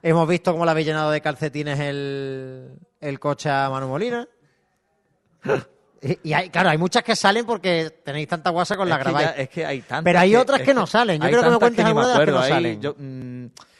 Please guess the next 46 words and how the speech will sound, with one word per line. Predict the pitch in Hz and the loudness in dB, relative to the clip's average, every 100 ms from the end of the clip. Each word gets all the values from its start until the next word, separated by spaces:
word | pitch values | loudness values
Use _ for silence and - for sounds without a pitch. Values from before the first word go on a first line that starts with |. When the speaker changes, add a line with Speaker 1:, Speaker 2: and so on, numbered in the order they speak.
| _ _ _ _ _ - | _ _ _ _ _ -6
Speaker 2:
que | 131 | -4
uno | 131 143 | -2 -4
termina | 147 143 139 135 | -4 -4 -4 -4
de | 123 | -4
comer | 127 135 139 | -4 -4 -6
y | |
se | - | -4
va | 127 | -4
Speaker 1:
No, | 185 | 0
Speaker 2:
para | 214 | 2
Speaker 1:
uno | 233 | 2
no. | 190 165 110 - 120 139 156 | 4 0 -2 -14 -18 -18 -8
Eh, | |
nombres. | 175 180 147 120 104 - | -2 -2 -2 -6 -10 -6
Vamos | 160 196 196 | -2 2 2
a | |
decir | 175 147 190 | 2 0 -2
Speaker 2:
No | |
sé, | 160 | 0
Speaker 1:
nombres. | 139 117 | -2 -2
Speaker 2:
por | - 120 | -6 -8
ejemplo, | 131 131 117 | -10 -8 -8
el | |
último, | 123 139 139 120 | -8 -8 -10 -6
¿cuál | 123 | -8
fue? | - 117 | -6 -10
El, | 107 | -10
eh, | 107 110 104 | -12 -12 -12
Dioni, | 104 117 131 98 _ | -10 -8 -10 -14 _
¿no? | 123 127 170 | -14 -12 -4
Speaker 1:
Dioni. | 135 | -2
Speaker 2:
Creo | 135 | -2
que | 135 | -6
fue | - 147 | -8 -8
Dioni, | 123 113 127 113 | -8 -10 -10 -12
creo. | 113 104 _ _ _ _ | -12 -14 _ _ _ _
Se | - 117 | -16 -12
fue | - | -8
para | 120 123 | -6 -6
el | |
coche | 135 - | -8 -12
tan | 127 120 | -12 -10
tranquilo | 120 117 143 151 | -12 -12 -8 -8
con | 139 135 | -8 -14
sus | 139 | -12
tapes | - 165 - | -10 -10 -10